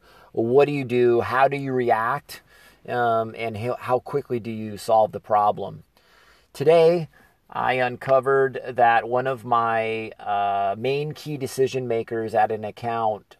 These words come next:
uh, was leaving, and she was moving over to another existing account that, that I service, but that left a vacancy,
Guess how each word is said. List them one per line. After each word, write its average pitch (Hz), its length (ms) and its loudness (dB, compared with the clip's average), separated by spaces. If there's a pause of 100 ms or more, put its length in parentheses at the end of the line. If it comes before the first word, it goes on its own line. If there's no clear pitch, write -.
(160)
uh, 104 240 0
was 110 320 -6
leaving, 120 680 -2 (580)
and 113 540 -6
she 127 180 -8
was 123 220 0
moving 135 320 -2
over 123 260 2
to 117 200 -6
another 120 360 2
existing 110 520 -6
account 107 420 -6
that, 104 360 -2
that 107 140 4
I 104 120 2
service, 113 680 -2 (440)
but 127 220 2
that 131 380 2
left 123 520 2
a 107 160 -6
vacancy, 104 1200 -8